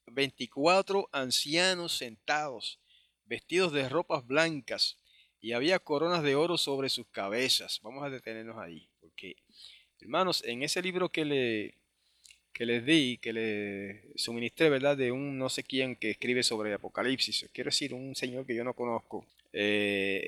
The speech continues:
es muy bueno en el análisis de este capítulo. Y yo estoy de acuerdo con él en, en muchas cosas. Muchos cristianos dicen que esos veinticuatro ancianos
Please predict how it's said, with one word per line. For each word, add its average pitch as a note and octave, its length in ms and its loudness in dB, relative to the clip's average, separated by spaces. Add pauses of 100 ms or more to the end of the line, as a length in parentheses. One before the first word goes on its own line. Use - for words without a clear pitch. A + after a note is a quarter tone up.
es B2 60 0
muy D3+ 160 4
bueno D3 420 4
en A2 220 0
el G#2+ 80 0
análisis B2+ 440 0
de G#2+ 100 0
este - 140 -6
capítulo. F#2+ 600 -6 (1000)
Y G#2 140 -2
yo A#2 100 2
estoy D3+ 180 2
de D3 60 6
acuerdo C#3 420 4
con A2 240 -2
él B2+ 260 4
en, G#2+ 640 -2
en G#2 80 -6
muchas G#2+ 260 0
cosas. - 500 -4 (560)
Muchos B2 380 -2
cristianos F#3+ 420 2
dicen E3+ 300 2
que D3 80 -2
esos D3+ 180 -2
veinticuatro D3 1600 0
ancianos B2+ 800 -2